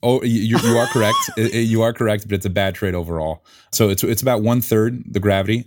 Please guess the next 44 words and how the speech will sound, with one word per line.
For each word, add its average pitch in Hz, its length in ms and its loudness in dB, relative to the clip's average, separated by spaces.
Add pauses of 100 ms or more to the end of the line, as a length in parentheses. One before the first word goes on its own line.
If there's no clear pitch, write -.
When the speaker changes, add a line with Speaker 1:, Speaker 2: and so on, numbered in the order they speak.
Speaker 1:
of 90 100 -2
Earth, 92 340 -4 (380)
right? 90 260 0
So 98 100 0
you, 87 300 -2
all 101 200 2
of 98 60 0
us 101 120 -2
could 87 180 -4
jump 95 260 -2
higher. 92 460 -2
We 82 120 0
could - 180 -10
probably, 90 480 2
uh, 87 80 2
stand 98 180 0
a 92 40 2
good 85 160 -2
chance 92 260 0
of 87 80 -2
dunking 95 380 0
on 92 140 2
Mars 87 420 0
if - 260 -20
we 92 80 -2
could 90 140 0
hold 92 160 2
our 90 80 2
breath 90 200 0
long 85 200 2
enough. 80 280 -2 (280)
But, 90 240 2
uh, 85 240 2
it's 87 120 -2
a 104 60 2
bad 104 240 2
trade 101 220 0
overall 85 800 0
because 85 340 -2
of 82 160 -2
how 82 220 -2
difficult - 420 -8 (200)
one 87 340 0
percent 87 500 -2